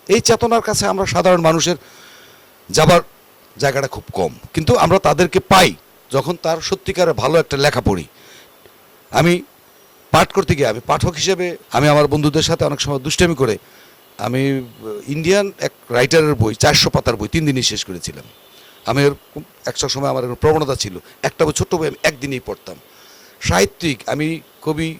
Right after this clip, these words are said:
শামসুর রহমানের একটা নাটক দেখেছিলাম, একটি শব্দের জন্য তিনি সারা রাত মাথার চুল ছিলেন। লেখক, সাহিত্যিক, কবি, এরা স্রষ্টার সান্নিধ্যেই চলে যায়।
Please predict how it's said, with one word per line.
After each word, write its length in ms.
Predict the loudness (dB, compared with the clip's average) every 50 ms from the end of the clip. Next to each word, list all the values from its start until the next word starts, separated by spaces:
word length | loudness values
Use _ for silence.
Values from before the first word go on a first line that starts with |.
| -18 _ -10
শামসুর 340 | -6 -4 -2 0 2 2 4
রহমানের 280 | 4 4 2 2 0 -4
একটা 100 | -4 -4
নাটক 280 | -4 -4 -2 -2 -4 -6 -8
দেখেছিলাম, 360 | -10 -10 -10 -10 -10 -10 -8 -4 -4
একটি 200 | -4 -4 -4 -4 -2
শব্দের 240 | -2 -2 -2 -2 -4 -4
জন্য 120 | -4 -6 -6
তিনি 140 | -8 -6 -6
সারা 220 | -6 -4 -2 -2
রাত 180 | -2 -2 -4 -6
মাথার 220 | -10 -12 -12 -14
চুল 140 | -14 -16 -16 -16 -16
ছিলেন। 220 | -16 -18 -20 -20 _ _ _ _ _ _ _ _ _ -20 -20 -20 -20 _ _ _ _ _ _ _ -2
লেখক, 320 | 0 0 2 2 0 -2 -2 -6 _ _ _ _ _ _ _ _ _ _ _ -12
সাহিত্যিক, 480 | -6 -2 0 0 0 -2 -4 -10 -10 -10 _ 0
কবি, 280 | 2 2 2 0 -4 -6 -12 -12 -8 -6
এরা 100 | -6 -6 -6
স্রষ্টার 380 | -4 -2 0 0 0 -2 -4 -4
সান্নিধ্যেই 480 | -4 -4 -6 -6 -8 -10 -10 -10 -10
চলে 240 | -10 -10 -10 -10 -10
যায়। 220 | -12 -14 -18 -20